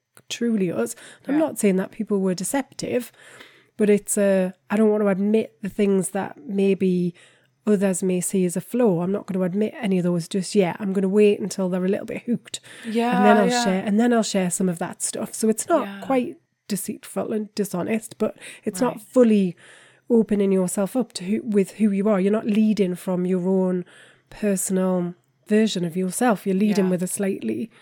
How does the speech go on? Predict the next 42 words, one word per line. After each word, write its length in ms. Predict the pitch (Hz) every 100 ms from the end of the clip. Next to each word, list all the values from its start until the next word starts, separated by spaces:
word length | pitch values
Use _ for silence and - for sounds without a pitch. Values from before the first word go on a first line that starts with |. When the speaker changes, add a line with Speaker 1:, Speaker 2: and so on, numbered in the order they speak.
| - - - _
Speaker 1:
a 80 | 226
slightly 420 | - 214 202 208
different, 460 | 185 262 - 175 -
more 180 | 208 190
polished 420 | - 277 247 -
version. 500 | 185 175 180 202 220 - - - - 196
Speaker 2:
Right, 340 | 180 185 202
right, 220 | 185 196
Speaker 1:
Whereas 260 | 214 214 208
Speaker 2:
right. 60 |
Speaker 1:
that 180 | 233 -
list 280 | 208 202 -
would 140 | 208 -
say 200 | 202 190
to 180 | -
me, 520 | 196 262 175 190 226 269 -
"Actually, 440 | 226 220 - 190 190
this 240 | 226 220
is 120 | 202
who 120 | 196
I 100 | 180
am. 440 | 180 202 240 165 175
Like, 320 | 208 190 _ - _ _ _ _
do 120 | -
you 60 | 196
want 220 | 190 202
it 80 | 294
or 140 | 226 175
not?" 220 | 180 - _ -
<laughs> 80 | 208 - - - 269 - 226
Speaker 2:
Oh 180 | 202 214
my 160 | 208 185
gosh, 260 | 185 180
that's 140 | 185 -
so 120 | 180
interesting. 580 | 175 180 175 - 165 156
Speaker 1:
It's 120 | _ _
bold. 460 | 214 247 330 190
I 40 | 180
like 340 | 208 285 -
it. 140 | 185
Speaker 2:
Yeah. 300 | 190 180 180